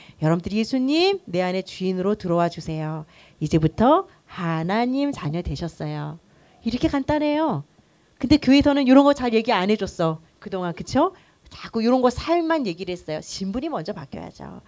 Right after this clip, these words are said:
자, 첫 번째 이제 하나님 자녀의 교회 생활이 시작이 됐는데 여러분들은 오늘 예원 교회당으로 오셨어요. 근데 교회는 눈에 보이는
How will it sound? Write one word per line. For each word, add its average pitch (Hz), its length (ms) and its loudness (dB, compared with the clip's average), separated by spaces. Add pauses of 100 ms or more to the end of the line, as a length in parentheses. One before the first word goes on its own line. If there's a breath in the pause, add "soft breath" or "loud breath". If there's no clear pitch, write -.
(300 loud breath)
자, 139 260 -10
첫 - 180 -10
번째 254 220 2
이제 233 160 2
하나님 269 300 2
자녀의 247 320 2
교회 214 240 0
생활이 220 360 0
시작이 220 300 -2
됐는데 180 560 -2 (300 loud breath)
여러분들은 180 380 -2
오늘 254 280 2
예원 311 480 6
교회당으로 254 760 4
오셨어요. 196 680 0 (360 soft breath)
근데 233 340 0 (180)
교회는 240 580 2 (240 soft breath)
눈에 269 220 0
보이는 302 420 0